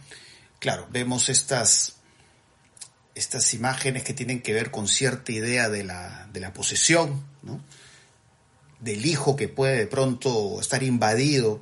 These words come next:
por el espíritu del, de aquel otro hijo que se perdió. Y a su vez estas imágenes que parecen como inspiradas también en el bebé Rosemary, ¿no? Estos, estos hombres... Eh, muy mayores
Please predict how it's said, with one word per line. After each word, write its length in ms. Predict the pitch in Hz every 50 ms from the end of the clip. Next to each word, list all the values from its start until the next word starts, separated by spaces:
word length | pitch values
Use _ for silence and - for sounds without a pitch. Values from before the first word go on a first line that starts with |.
| - - - - - - _ -
por 120 | 117 107
el 100 | 107 104
espíritu 600 | 104 - - - 143 139 139 131 - 135 123 113
del, 240 | 113 104 95 92 92 - -
de 100 | 101 101
aquel 220 | 98 - 151 143 139
otro 240 | 139 139 113 120 139
hijo 340 | 143 - - 107 110 - - - - - - - - - - - -
que 100 | - 120
se 120 | - 110
perdió. 480 | - - 104 107 - 135 135 135 135 - - - _ _ _ _ _ _ _ _ _ _ _ _ - - _ _ _ _ _ _ _ - - -
Y 80 | 156
a 60 | 165 -
su 100 | - 165
vez 140 | 165 -
estas 260 | 190 - - - - 156
imágenes 400 | 147 160 160 - 175 165 147 139
que 100 | 143 -
parecen 340 | - 117 139 139 - 160
como 140 | 143 135 123
inspiradas 400 | 113 - 120 120 139 147 139 143
también 300 | - 117 107 107 131 143
en 80 | 143 123
el 60 | 104
bebé 200 | 107 113 127 135
Rosemary, 520 | 135 - 110 101 139 165 165 117 - 95 95
¿no? 100 | 113 165
Estos, 400 | - - 151 - - - - -
estos 320 | - - - 127 - - 127
hombres... 600 | 127 123 120 123 120 110 101 - - - - - - - - - - - - - - - - - -
Eh, 460 | - 92 90 85 87 82 - - - - 101
muy 200 | 131 190 202 165
mayores 720 | 143 135 139 147 175 170 143 123 127 127 - - -